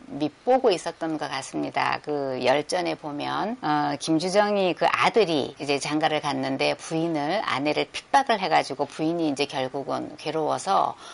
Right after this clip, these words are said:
목매달아 자살했다는 기록이 나옵니다. 근데 이것을 공주가 알고 있었고, 그래서 공주가 평상시에도 이제 김주정을 몹시 이제 밉게 봤다는 것입니다.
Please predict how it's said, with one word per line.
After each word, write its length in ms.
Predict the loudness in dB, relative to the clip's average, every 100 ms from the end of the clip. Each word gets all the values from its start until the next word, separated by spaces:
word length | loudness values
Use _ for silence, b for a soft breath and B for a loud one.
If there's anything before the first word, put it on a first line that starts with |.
| B -4
목매달아 580 | 0 2 2 0 0 -2
자살했다는 760 | -4 -6 -4 -4 -2 -2 -2 -2
기록이 380 | -2 -2 0
나옵니다. 640 | -2 -2 -4 -6 -4 -2 -2
근데 200 | -2 0
이것을 360 | 2 2 2
공주가 440 | -2 -4 -2 0 2
알고 300 | 2 0 0
있었고, 720 | -2 -6 -4 0 2 2 -2 B B B B
그래서 180 | -6 -4
공주가 460 | 0 0 2 0
평상시에도 880 | -2 -6 -8 -8 -4 -2 -2 0 -2
이제 260 | -2 -4
김주정을 540 | -4 -4 -4 -4 -2 -2
몹시 440 | -2 -4 -6 -4
이제 380 | -6 -4 -4 -4 B B -6
밉게 540 | -6 -6 -4 -2 -2
봤다는 500 | -8 -8 -6 -6 -8
것입니다. 680 | -10 -10 -10 -8 -8 -8